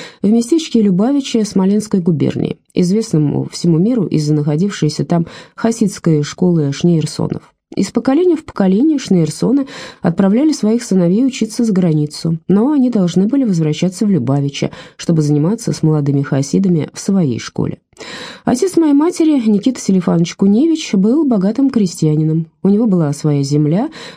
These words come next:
но еще он арендовал земельные участки обедневших дворян, отдавая им половину собранного урожая.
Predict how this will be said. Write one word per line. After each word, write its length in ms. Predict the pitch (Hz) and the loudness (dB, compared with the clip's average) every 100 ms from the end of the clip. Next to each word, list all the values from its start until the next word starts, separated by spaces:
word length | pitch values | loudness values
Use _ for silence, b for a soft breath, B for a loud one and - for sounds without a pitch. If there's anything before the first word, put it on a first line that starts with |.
| - | 0
но 140 | 269 | 2
еще 240 | 339 - | 2 2
он 100 | 285 | 2
арендовал 680 | 233 185 165 165 185 240 220 | 2 2 2 2 2 0 0
земельные 480 | 160 165 190 170 165 | 0 2 2 4 2
участки 720 | 156 - 262 285 - 214 190 - | 0 -2 -2 -2 -2 0 0 0
обедневших 600 | 165 165 185 214 - 185 | 0 2 2 0 0 0
дворян, 400 | 180 180 98 - - | 2 0 -2 -8 -6
отдавая 400 | 147 160 160 143 | 0 2 2 0
им 100 | 143 | 0
половину 440 | 151 156 190 151 | 0 2 2 0
собранного 500 | - 156 143 143 139 | 0 -2 0 0 0
урожая. 500 | 139 143 117 101 - | -2 -2 -2 -6 -8